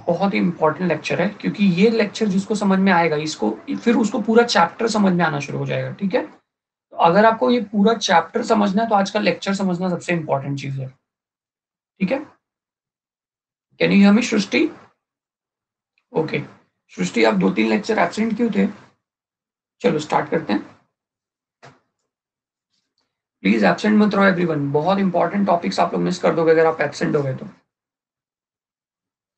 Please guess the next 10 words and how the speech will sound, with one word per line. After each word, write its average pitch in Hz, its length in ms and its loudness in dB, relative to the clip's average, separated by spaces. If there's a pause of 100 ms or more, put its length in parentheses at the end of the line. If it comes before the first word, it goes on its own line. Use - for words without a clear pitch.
(400)
सबसे 196 240 0
पहले 247 220 2
मैं 240 100 2
आपको 233 220 0
explain 196 400 0
करने 170 240 2
जा 139 160 0
रहा 139 80 0
हूँ 220 160 -4 (460)
कि 202 80 2